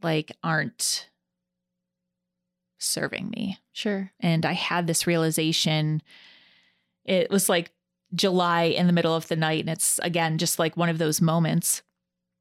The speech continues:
Speaker 1: where I woke up in the middle of the night and was like,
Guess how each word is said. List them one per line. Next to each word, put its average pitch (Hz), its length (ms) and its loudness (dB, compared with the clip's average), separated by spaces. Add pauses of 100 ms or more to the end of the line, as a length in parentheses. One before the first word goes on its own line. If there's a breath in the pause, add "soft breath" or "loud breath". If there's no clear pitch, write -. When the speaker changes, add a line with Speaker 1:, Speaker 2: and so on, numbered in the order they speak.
(360)
Speaker 1:
where 175 520 4
I 175 100 2
woke 170 260 0
up 170 300 0
in 175 100 0
the 165 60 2
middle 165 160 2
of 175 100 -4
the 185 60 0
night 160 140 0
and 175 100 -2
was 156 140 -2
like, 139 280 -2